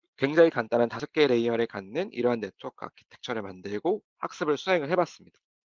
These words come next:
이백십 개의 데이터를 가지고. 그랬더니 정확도가 다음과 같이 나왔습니다. 보시면 피파는 삼십칠 프로, 큐알에스는 육십일 프로, 티파는 오십팔 프로의 정확도를 갖고 있게 되겠죠. 그래서 굉장히 만족스럽지 못하기 때문에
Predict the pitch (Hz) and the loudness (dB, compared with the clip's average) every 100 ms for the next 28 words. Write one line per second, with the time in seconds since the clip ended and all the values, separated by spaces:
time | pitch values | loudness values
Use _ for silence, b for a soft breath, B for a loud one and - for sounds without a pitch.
0 | _ _ b b 107 113 - - 151 120 | _ _ b b -10 -10 -10 -2 0 0
1 | 98 - 90 - 92 - - - B B | -2 -8 -12 -12 -18 -16 -16 -16 B B
2 | B B B B - 160 160 151 135 139 | B B B B 2 4 4 2 6 4
3 | - 123 120 104 110 127 104 92 - 92 | 4 -2 -2 -4 -4 -2 -4 -6 -16 -18
4 | 87 - _ _ _ _ _ b b - | -18 -20 _ _ _ _ _ b b -8
5 | 139 156 143 226 - 196 170 165 208 220 | -2 -2 -2 -4 0 4 4 2 -2 -6
6 | - - 165 - 92 - _ _ _ - | -8 -10 -10 -8 -10 -10 _ _ _ 2
7 | 190 180 170 - 143 107 - - 117 104 | 6 6 4 -2 -12 -12 -8 -6 -4 -6
8 | _ - - _ _ _ 180 - 170 135 | _ -20 -20 _ _ _ -8 2 2 2
9 | 107 - - 202 - - 151 117 104 - | -2 -6 -4 -4 -2 2 2 0 -8 -8
10 | 101 - - - - - 98 _ - _ | -10 -10 -16 -20 -20 -20 -20 _ -20 _
11 | _ _ _ _ B B B B B B | _ _ _ _ B B B B B B
12 | 160 156 170 190 147 120 165 - 185 - | -4 2 6 6 6 2 0 -2 -2 -2
13 | 143 120 - 196 180 180 190 180 151 156 | -4 -4 -2 0 2 0 0 0 0 0
14 | 139 | 0